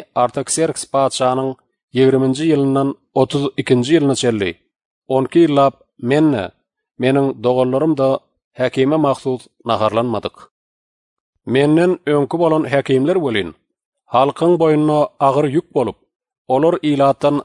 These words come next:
birgadak kümüşden daşary azyk şerap alýan ekenler. Olaryň hatda hyzmatkärleri-de halkyň üstünden höküm sürýän ekenler.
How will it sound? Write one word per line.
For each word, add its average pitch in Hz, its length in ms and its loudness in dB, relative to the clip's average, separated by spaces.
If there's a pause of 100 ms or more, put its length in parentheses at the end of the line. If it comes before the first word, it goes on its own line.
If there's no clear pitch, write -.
(120)
birgadak 139 560 0
kümüşden 131 460 -4 (200)
daşary 120 480 0 (540)
azyk 123 420 2 (380)
şerap 135 400 2
alýan 120 280 0
ekenler. 92 360 -4 (760)
Olaryň 147 340 0
hatda 147 380 2 (200)
hyzmatkärleri-de 135 1000 -2 (420)
halkyň 127 380 0
üstünden 135 380 -4 (180)
höküm 139 300 -4
sürýän 117 360 -2
ekenler. 101 340 -6